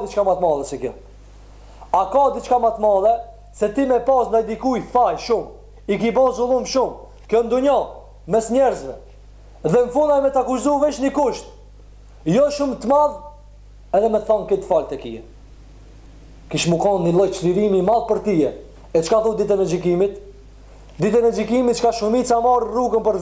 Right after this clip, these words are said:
zjarr. Shumica marr rrugën për zjarr, edhe ti ki nevojë diçka me ndërmjetësu për tyje, edhe me të largue. Andaj kjo është koha jon, Allahu xhallahu ala na ka dhënë neve mundësinë. Ti derisa jetë umur frim, Allahu xhallahu ala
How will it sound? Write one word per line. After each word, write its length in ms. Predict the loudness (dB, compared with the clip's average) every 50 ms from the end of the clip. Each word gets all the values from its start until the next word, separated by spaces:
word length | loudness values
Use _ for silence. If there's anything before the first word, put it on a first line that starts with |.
| 2
zjarr. 240 | 2 2 2 -2 -6 -12 -18 -20 -20 -20 -20 -20 -20 -20 -20 -20 -20 -20 -18 -12
Shumica 460 | -4 -2 0 0 0 0 2 0 2
marr 240 | 2 4 2 2 2
rrugën 360 | 0 -2 -2 0 0 -2 0 0
për 160 | 0 -2 0
zjarr, 300 | 2 2 2 2 0 -2 -6 -12 -18 -20 -8 -2
edhe 220 | 2 2 2 2 2 -2
ti 100 | -6 -6 -2
ki 160 | 0 0 2 4 2
nevojë 320 | 2 2 2 0 0 -2
diçka 260 | -6 0 0 0 2
me 140 | 2 0 2
ndërmjetësu 480 | 2 0 2 2 0 0 2 0 -2 0 2 0
për 140 | -2 -2 -2
tyje, 300 | -4 -2 -2 -2 -2 -4 -8 -18 -20 -20 -20 -20 -4 -2
edhe 160 | 2 2 2
me 80 | 2 0
të 140 | 0 0 0
largue. 400 | 0 0 -2 -2 -4 -4 -4 -6 -12 -20 -20 -20 -20 -20 -20 -20 -20 -20 -20 -20 -8 -4 -4
Andaj 320 | -2 2 2 2 0 0 0
kjo 120 | 2 2 4 4 4 2 2
është 160 | 0 -2 -2
koha 320 | 0 2 2 4 2 2 2
jon, 320 | 2 2 2 2 0 -4 -12 -16 -18 -20 -6 -2
Allahu 320 | -2 0 2 2 2 2 2
xhallahu 340 | 0 -2 0 2 2 4 4 4 4
ala 160 | 2 2 0 0 -2 -6 -16 -8
na 120 | -4 -4 0 0
ka 80 | 0
dhënë 240 | 2 2 0 0 2
neve 240 | 2 2 2 2 0
mundësinë. 420 | -2 -4 -4 -2 -4 -4 -6 -8 -14 -18 -20 -20 -20 -20 -20 -20 -20 -20 -20 -6 -2
Ti 100 | -2 2
derisa 300 | 2 2 2 2 2 2
jetë 200 | 2 2 2 0
umur 200 | 2 0 0 0
frim, 240 | 0 -2 0 2 2
Allahu 300 | 2 2 2 2 2 0
xhallahu 360 | -4 -2 0 2 4 4 4 4
ala 180 | 2 2 0